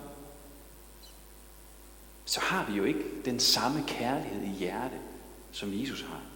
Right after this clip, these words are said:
En fuldkommen kærlighed. Vi bliver så let irriteret over andre. Vi har svært ved at rumme dem, der mener noget andet, dem, der gør noget andet end os. Og vi tænker jo ofte, at ja, det er da i hvert fald mig, der har ret, og de andre, der tager fejl.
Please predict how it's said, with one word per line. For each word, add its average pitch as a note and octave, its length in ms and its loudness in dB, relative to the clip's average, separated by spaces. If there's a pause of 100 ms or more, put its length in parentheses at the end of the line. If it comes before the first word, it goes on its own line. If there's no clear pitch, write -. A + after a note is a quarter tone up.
(240)
En G2+ 80 -4
fuldkommen C#3 600 -4
kærlighed. F2 520 -4
Vi F3+ 100 8
bliver G3 160 12
så - 120 12
let G3+ 120 12
irriteret G3 440 12
over G#2+ 140 12
andre. - 340 8 (920)
Vi D#3+ 60 8
har E3+ 80 8
svært A3+ 240 8
ved G3 60 12
at D#3 160 12
rumme D#3+ 600 12 (180)
dem, D3+ 220 12
der C#3 100 12
mener D#3 360 12
noget G#2 160 12
andet, C3 220 10
dem, D#3+ 100 12
der D#3+ 140 12
gør D#3+ 160 12
noget F3 220 12
andet C3 340 10
end G2 60 4
os. G#2+ 320 4 (1700)
Og A#2 60 -4
vi C3 40 0
tænker E3 300 8
jo G#2 140 12
ofte, B2+ 240 10
at D#2+ 460 4
ja, - 40 0
det F#2+ 100 0
er G2 40 4
da G2 60 6
i G2 40 8
hvert A2 120 6
fald G#2+ 140 0
mig, A2+ 180 8
der A2+ 60 2
har G2 140 2
ret, G2 200 4
og F2 120 -2
de E2+ 80 0
andre, G2+ 160 0
der E2 80 -4
tager E2+ 160 -6
fejl. F2 220 0